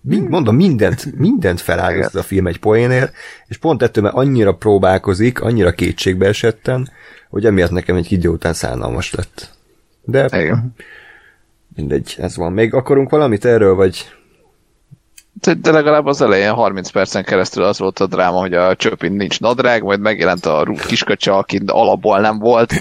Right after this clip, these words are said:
Speaker 1: Igen.
Speaker 2: és ez senkit nem zavart. És én így ültem, hogy ö, jó.
Speaker 1: Hát, ja.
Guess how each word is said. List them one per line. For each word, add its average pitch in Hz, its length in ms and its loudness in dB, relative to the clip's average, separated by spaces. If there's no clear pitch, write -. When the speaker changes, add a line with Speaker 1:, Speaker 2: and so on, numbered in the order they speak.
Speaker 1:
Igen. 107 380 0
Speaker 2:
és 113 160 -2
ez 131 100 0
senkit 120 440 -4
nem 101 180 -2
zavart. 73 560 -4
És - 200 -6
én 110 160 -2
így 120 140 -4
ültem, 92 280 -2
hogy 98 340 -4
ö, 95 760 2
jó. 139 280 0
Speaker 1:
Hát, - 80 -2
ja. - 140 -10